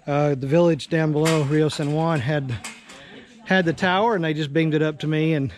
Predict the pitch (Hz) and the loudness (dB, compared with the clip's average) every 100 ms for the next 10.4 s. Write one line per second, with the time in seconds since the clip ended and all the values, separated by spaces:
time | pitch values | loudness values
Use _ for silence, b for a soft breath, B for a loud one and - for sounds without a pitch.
0 | B B B - B B B 202 214 165 | B B B -20 B B B 2 4 4
1 | 160 156 147 143 131 147 123 - 135 123 | 2 0 -2 -4 -2 -2 -2 -4 -2 -2
2 | 151 127 139 131 120 127 143 147 139 - | -4 -2 -2 -2 -2 -2 -2 0 -2 -2
3 | 120 135 123 113 - - - 160 151 127 | -6 -4 -4 -4 -8 -8 0 2 4 0
4 | 113 110 131 131 117 127 - B B B | -4 -6 -6 -6 -10 -12 -18 B B B
5 | - - - 131 151 127 120 135 117 - | -16 -10 -2 0 2 0 2 0 0 -6
6 | - 143 226 302 185 143 - - 147 143 | -4 2 4 6 4 0 -8 -10 -4 0
7 | 143 143 143 147 - B B - - - | 0 0 0 -2 -6 B B -20 -18 -18
8 | - 139 131 123 123 - _ - 147 151 | -10 -4 -2 -2 -4 -6 _ -12 -6 -2
9 | 240 196 - 160 156 147 110 - - 127 | 0 0 -2 -4 -4 -6 -8 -10 -10 -8
10 | 127 131 123 123 | -6 -4 -4 -6